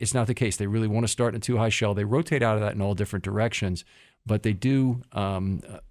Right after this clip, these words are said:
give you that look, and that makes teams not wanna throw deep against you. So Herbert is a guy who likes to push the ball down the field. He wasn't particularly successful in this game.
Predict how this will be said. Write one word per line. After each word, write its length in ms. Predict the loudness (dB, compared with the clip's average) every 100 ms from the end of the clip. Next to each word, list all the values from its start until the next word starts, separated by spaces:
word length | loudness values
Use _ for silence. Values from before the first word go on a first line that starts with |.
| -8
give 240 | 0 2 2
you 60 |
that 180 | 2 2
look, 300 | 2 2 2
and 80 | 0
that 80 | 0
makes 240 | 0 0
teams 260 | 0 2 2
not 320 | 0 0 -2
wanna 220 | 0 0
throw 220 | 0 -2
deep 260 | 0 -2 -4
against 340 | -4 -4 -4
you. 100 | -4
So 220 | -2 -2 -4 -12 -20 _
Herbert 380 | 0 2 0 0
is 160 | -2 0
a 40 |
guy 200 | 2 4
who 100 | 2
likes 220 | 2 0
to 60 | -2
push 180 | -4 -4
the 80 | -2
ball 200 | 0 2
down 180 | 2 0
the 80 |
field. 260 | 0 -2 0
He 80 | 0
wasn't 280 | 0 -2 -2
particularly 300 | -4 -4 -6
successful 520 | -4 -2 -2 -2 -2
in 80 | 0
this 160 | 0
game. 320 | -2 -2 -2